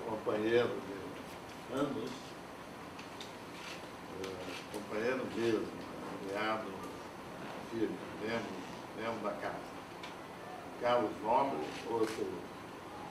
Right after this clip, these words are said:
Claro que destaque, também membro da casa, a Carolina, eh, Buller Schmidt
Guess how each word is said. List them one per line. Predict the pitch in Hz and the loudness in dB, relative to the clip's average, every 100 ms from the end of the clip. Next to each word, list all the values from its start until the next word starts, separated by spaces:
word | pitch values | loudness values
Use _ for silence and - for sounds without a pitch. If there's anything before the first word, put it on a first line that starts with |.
| - - - - - - | -8 -8 -8 -10 -10 -8
Claro | - - - | -6 -4 -4
que | - | -6
destaque, | - 117 - - - - - - - - - - - - - - 98 95 | 0 4 4 2 -6 -8 -8 -10 -10 -8 -8 -10 -10 -10 -10 -8 -6 -4
também | 101 95 | -4 0
membro | 107 107 95 | 0 0 0
da | 92 - - | -4 -4 0
casa, | 117 120 123 - - - - - - - - - - - - 104 | 0 0 -2 -6 -8 -10 -8 -8 -6 -6 -6 -6 -8 -10 -6 0
a | 104 - 123 | 2 2 4
Carolina, | 117 117 113 131 123 117 104 | 4 4 4 2 2 2 0
eh, | - - - - - - - 98 95 95 85 117 | -2 -6 -8 -8 -10 -8 -8 -6 -6 -6 -4 0
Buller | 123 120 98 | 2 4 2
Schmidt | 90 - - 107 139 | 0 -4 -6 0 2